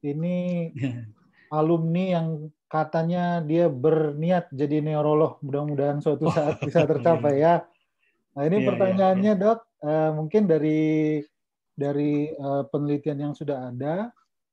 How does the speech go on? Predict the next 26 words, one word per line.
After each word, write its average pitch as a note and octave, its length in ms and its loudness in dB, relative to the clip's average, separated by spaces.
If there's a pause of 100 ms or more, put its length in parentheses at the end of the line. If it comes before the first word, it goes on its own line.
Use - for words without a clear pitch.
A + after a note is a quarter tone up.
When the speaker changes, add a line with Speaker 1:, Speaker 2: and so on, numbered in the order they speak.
(260)
Speaker 1:
dia C#3 160 -14
bertanya, C3+ 480 -8
setelah D3+ 240 -4
diketahui D3 560 -4
diagnosis C#3 880 -6
S D#3 160 -6
M D3+ 160 -4
A, E3 400 -10
kapan E3 320 -6
dipertimbangkan D3 880 -4
mulai C3 400 -6
gene C3 240 -6
terapi? C#3 720 -6 (560)
Lalu C#3+ 240 -2
berapa C#3+ 480 0
lama C3+ 320 -4
diberikan? C#3 800 -6 (720)
Lalu F3+ 240 0
prinsipnya D#3+ 560 -4
sebenarnya D#3 480 -2
untuk D#3 240 -6
memperpanjang C#3+ 640 -4
survival C#3 800 -4
atau F3 400 -6
untuk E3 240 -10
menyembuhkan? C3+ 720 -6